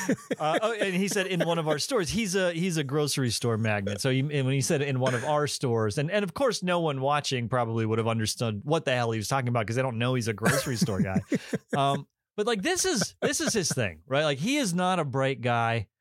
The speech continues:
Speaker 1: Uh, this is why, like, he's a, he's a, you know, we got him randomly, but he's a really great guy to talk about whenever we're entering into or, like, sort of, like,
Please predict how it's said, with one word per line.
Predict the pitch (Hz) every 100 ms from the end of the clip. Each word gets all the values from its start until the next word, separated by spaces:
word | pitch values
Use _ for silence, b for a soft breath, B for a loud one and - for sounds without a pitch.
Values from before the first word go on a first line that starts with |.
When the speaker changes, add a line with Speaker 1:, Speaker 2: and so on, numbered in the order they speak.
| _ _ -
Speaker 1:
Uh, | 135 123
this | 143 214 233
is | 196
why, | 180 165 151 143
like, | 139 123
he's | 208 196
a, | 185 160
he's | 139 208 196
a, | 156 170
you | 170
know, | 147
we | 143 175
got | 190 185 170
him | 160
randomly, | 135 131 131 139 139
but | 123
he's | 131 147
a |
really | 135 127 127
great | 117 120
guy | 110 107
to | 104
talk | 110 107
about | 113 117 117 113
whenever | 107 104 104
we're | 104 107
entering | 107 110 123 113
into | 104 98 120 107
or, | 104
like, | 113 107
sort | - 117
of, |
like, | 107 90